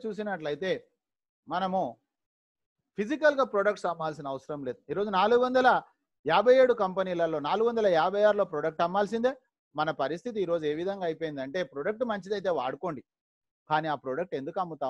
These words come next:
ఉన్నాం? డబ్బుల కోసం. మిత్రులారా, ఇక్కడ ఎలాంటి ప్రొడక్ట్ అమ్మాల్సిన అవసరం లేదు. చివరాఖరికి మీరు ఈ వ్యాపారం స్టార్ట్ చేయడానికి ప్రొడక్ట్ కొనవలసిన అవసరం కూడా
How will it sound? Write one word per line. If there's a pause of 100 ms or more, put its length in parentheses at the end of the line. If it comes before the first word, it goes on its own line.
ఉన్నాం? (420)
డబ్బుల (100)
కోసం. (400)
మిత్రులారా, (320)
ఇక్కడ (120)
ఎలాంటి (100)
ప్రొడక్ట్
అమ్మాల్సిన
అవసరం
లేదు. (560)
చివరాఖరికి
మీరు (100)
ఈ (100)
వ్యాపారం
స్టార్ట్
చేయడానికి
ప్రొడక్ట్ (100)
కొనవలసిన
అవసరం
కూడా